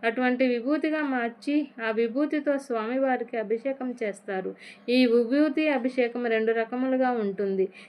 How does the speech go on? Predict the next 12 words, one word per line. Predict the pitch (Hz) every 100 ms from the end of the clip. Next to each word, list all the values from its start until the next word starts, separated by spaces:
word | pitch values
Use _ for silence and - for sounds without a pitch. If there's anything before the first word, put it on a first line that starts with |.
| -
తెల్లని | 240 254 285 311
పల్చటి | 269 247 233 277 269
బట్టలో | 240 233 233 240
మెత్తని | 233 214 208 254
విభూదిని | 233 214 220 240 247
పోసేసి | 233 233 233 254 247 247
మూట | 285 226 220
కట్టి | 254 254 247 330 320 294 - - 220
ఆ | 233
మూటను | 233 254 311 311
పట్టుకొని | 277 247 233 233 240
కొడతారు. | 240 220 214 202 190